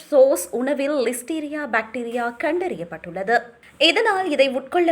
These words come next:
வேண்டாம் என மக்களுக்கு எச்சரிக்கை விடுக்கப்பட்டுள்ளது. கடந்த மே ஒன்பது முதல் மே பதினாறு வரை அனைத்து சூப்பர் மார்க்கெட் மற்றும் பல கடைகளிலும் கோல்ஸ்லோ விற்பனை செய்யப்பட்டுள்ளதாக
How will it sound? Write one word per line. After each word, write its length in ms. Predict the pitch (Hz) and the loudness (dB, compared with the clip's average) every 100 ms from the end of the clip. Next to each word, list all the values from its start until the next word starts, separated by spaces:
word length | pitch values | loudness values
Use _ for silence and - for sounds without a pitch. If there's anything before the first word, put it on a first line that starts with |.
| 208 | 2
வேண்டாம் 400 | 220 254 294 262 | 0 0 -2 -4
என 120 | 247 262 220 | -4 -2 -4
மக்களுக்கு 400 | 214 254 269 262 214 | -4 -4 -4 -2 -4
எச்சரிக்கை 540 | 226 - 320 320 240 226 | -4 -6 -8 -8 -8 -6
விடுக்கப்பட்டுள்ளது. 800 | 226 285 - 175 170 165 180 220 220 - - - - | -6 -6 -10 -12 -14 -8 0 2 2 -4 -20 -20 2
கடந்த 280 | 311 294 359 285 | 4 6 2 0
மே 100 | 285 285 - | 0 0 2
ஒன்பது 300 | 240 277 285 240 | 0 0 -4 -4
முதல் 280 | 214 233 262 285 - - 262 | 0 4 4 2 -8 -6 -2
மே 80 | 285 285 | 0 4
பதினாறு 420 | 294 311 392 381 254 | 4 4 -4 -4 -2
வரை 160 | 247 254 226 | 0 4 6
அனைத்து 300 | 240 330 381 359 | 6 2 -6 -8
சூப்பர் 240 | 285 262 | -4 -2
மார்க்கெட் 360 | 269 254 254 220 | -2 -2 -4 -2
மற்றும் 280 | 190 226 262 269 | -4 -4 -4 -2
பல 100 | 269 262 | -4 -2
கடைகளிலும் 640 | 220 262 285 285 247 349 - - - - | 0 0 -2 -4 -4 -6 -8 -20 -20 4
கோல்ஸ்லோ 440 | 330 381 427 359 359 262 | 6 6 4 0 -2 0
விற்பனை 340 | 247 254 285 269 269 | -2 0 -2 -2 -2
செய்யப்பட்டுள்ளதாக 960 | 262 247 254 240 226 214 202 208 262 | -2 -2 -4 -4 -2 2 2 2 -4